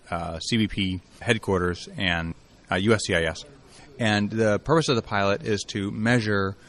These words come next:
how well the tools work. So we're looking for feedback on, on how the tools work,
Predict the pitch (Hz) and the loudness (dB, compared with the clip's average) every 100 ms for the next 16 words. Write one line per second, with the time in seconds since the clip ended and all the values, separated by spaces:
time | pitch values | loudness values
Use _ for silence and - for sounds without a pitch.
0 | - - - - - - - 117 117 117 | -20 -20 -20 -20 -20 -20 0 2 4 2
1 | 120 127 123 - - - - - - 113 | 0 -2 -2 -4 -8 -18 -20 -16 -2 2
2 | 127 147 135 - 110 104 101 101 - 101 | 2 0 -2 -2 0 0 -2 -4 -6 -6
3 | 104 123 113 98 90 90 | 0 0 0 -4 -2 -4